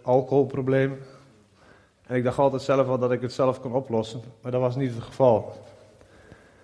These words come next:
Ik heb, eh, eigenlijk was het kliniek in, kliniek uit. En steeds leefde ik een stukje weer op, maar elke keer zakte ik weer terug in het gat. Ik was echt een man van de wereld.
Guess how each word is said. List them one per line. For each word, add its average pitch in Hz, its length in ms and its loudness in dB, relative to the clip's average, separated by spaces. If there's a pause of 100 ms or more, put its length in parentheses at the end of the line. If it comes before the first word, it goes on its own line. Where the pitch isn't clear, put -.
(300)
Ik - 140 -16
heb, 113 200 0
eh, 120 180 4 (200)
eigenlijk 117 340 -4
was 123 140 0
het 113 160 -8
kliniek 131 340 -2
in, 135 340 -4
kliniek 127 360 0
uit. 131 380 4 (1400)
En 113 200 -6
steeds 127 340 0
leefde 131 340 0
ik - 80 -10
een 117 60 -6
stukje 135 320 -6
weer 117 200 0
op, 127 200 4
maar 113 400 0 (760)
elke 127 180 2
keer 127 120 -2
zakte 135 280 0
ik 117 60 -8
weer 127 200 -2
terug 143 260 -2
in 131 120 -2
het 123 120 -4
gat. - 360 2 (1400)
Ik 123 140 -6
was 143 160 0
echt 156 160 -2
een 143 80 -4
man 143 220 2
van 147 120 -4
de 131 60 -2
wereld. 143 520 2